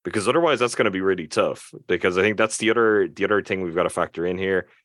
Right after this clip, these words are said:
We're talking about what makes sense and what the Bucks' options are from roster construction, but we don't actually really have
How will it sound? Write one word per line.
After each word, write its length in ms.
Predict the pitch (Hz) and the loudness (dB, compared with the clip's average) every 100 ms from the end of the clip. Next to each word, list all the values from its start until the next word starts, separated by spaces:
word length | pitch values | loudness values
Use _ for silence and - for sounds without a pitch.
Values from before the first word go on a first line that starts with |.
| _ _ _ | _ _ _
We're 140 | - 92 | -2 0
talking 420 | - 110 127 117 | 2 0 0 0
about 520 | 104 98 95 92 87 _ _ _ _ - | 2 2 2 2 -2 _ _ _ _ -6
what 260 | 98 101 | -2 -2
makes 360 | 95 95 80 - | -4 -6 -6 -8
sense 680 | - 95 92 82 - - - _ _ - | -2 0 -2 -6 -10 -12 -16 _ _ -2
and 60 | 95 | 0
what 140 | 90 | 0
the 80 | 85 | 0
Bucks' 180 | 87 - | -2 0
options 380 | 95 - 90 | -2 -4 -4
are 120 | 85 78 | -2 -2
from 220 | 82 82 | -4 0
roster 300 | 87 85 87 | 0 0 -8
construction, 800 | - - - 110 - - 71 71 _ _ _ _ _ - | -12 -6 0 0 0 -6 -6 -10 _ _ _ _ _ -2
but 80 | |
we 120 | 90 90 | 0 2
don't 240 | 104 107 | 2 2
actually 300 | 104 - 90 | 0 -4 -6
really 560 | 82 90 98 101 92 82 | -4 0 0 2 0 0
have 320 | 87 76 | 0 -2